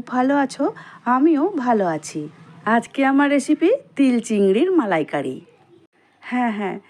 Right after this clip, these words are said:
চিংড়ি মাছের মালাইকারি, কিন্তু এখানে নারকেলের দুধ বা অন্য কোনো লিকুইড দুধ দিয়ে ব্যবহার হবে না, এখানে শুধু তিল দিয়ে হবে। আর দেখো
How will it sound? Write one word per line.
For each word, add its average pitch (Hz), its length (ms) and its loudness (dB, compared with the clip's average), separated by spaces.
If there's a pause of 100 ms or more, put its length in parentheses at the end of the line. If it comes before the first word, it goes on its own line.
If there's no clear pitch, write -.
(180)
চিংড়ি 277 360 4
মাছের 247 400 0
মালাইকারি, 175 640 0 (460)
কিন্তু 277 320 2 (260)
এখানে 214 300 -2 (100)
নারকেলের 196 580 0
দুধ 294 220 2 (120)
বা 190 200 0 (560)
অন্য 247 220 4 (100)
কোনো 269 340 2
লিকুইড 233 440 0
দুধ 208 240 -4
দিয়ে 226 200 -2
ব্যবহার 190 400 0
হবে 165 300 -4
না, 147 100 -6 (420)
এখানে 262 300 2
শুধু 269 360 0 (140)
তিল 233 280 2
দিয়ে 175 280 0
হবে। 160 280 -4 (640)
আর 175 200 0 (680)
দেখো 220 360 0